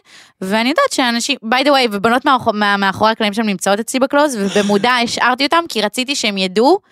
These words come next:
Speaker 2: רותם.
Speaker 1: ו-, ושלא יעבדו איתי. שלא יעבדו איתי, אני באמת לא רוצה לעבוד בקונסטלציה כזאת.
Speaker 2: יש לי
Speaker 1: שלא יעבדו
Speaker 2: משפט
Speaker 1: איתי.
Speaker 2: אחד להגיד, פו, הילדה רע של טיקטוק. אל
Speaker 1: אבל
Speaker 2: תבואי
Speaker 1: זה קרה
Speaker 2: לבניין.
Speaker 1: באינסטגרם.
Speaker 2: טוב,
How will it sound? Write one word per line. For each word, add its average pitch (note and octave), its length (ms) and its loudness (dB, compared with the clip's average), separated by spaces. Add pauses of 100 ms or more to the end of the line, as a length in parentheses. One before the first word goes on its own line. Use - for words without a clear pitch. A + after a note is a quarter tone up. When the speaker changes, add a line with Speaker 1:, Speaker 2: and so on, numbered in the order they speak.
(260)
Speaker 2:
רותם. E3+ 240 -12
Speaker 1:
ו-, G3 1200 0
ושלא C4+ 280 0 (100)
יעבדו A4+ 180 2
איתי. E4 240 -4 (1300)
שלא A3+ 140 0
יעבדו G3+ 180 -2
איתי, F3+ 200 -6
אני F3 120 -4
באמת G3 220 0
לא G3+ 60 4
רוצה F#3 220 2
לעבוד E3+ 200 -2
בקונסטלציה E3 600 -2
כזאת. D#3+ 340 -10
Speaker 2:
יש B2 40 -6
לי B2 60 -4
Speaker 1:
שלא F#3+ 180 -2
יעבדו E3 160 -4
Speaker 2:
משפט C3+ 100 -2
Speaker 1:
איתי. B2+ 100 -4
Speaker 2:
אחד A#2+ 120 -6
להגיד, A2 340 -8
פו, - 380 -4
הילדה B2 360 -2
רע C3 100 -2
של A2+ 160 -8
טיקטוק. G#2+ 540 -12 (880)
אל A#2+ 60 -2
Speaker 1:
אבל F3+ 100 -4
Speaker 2:
תבואי F3+ 140 -4
Speaker 1:
זה G3 200 -4
קרה G3 80 0
Speaker 2:
לבניין. F#3 160 2
Speaker 1:
באינסטגרם. E3+ 600 -6 (220)
Speaker 2:
טוב, G#2 240 -10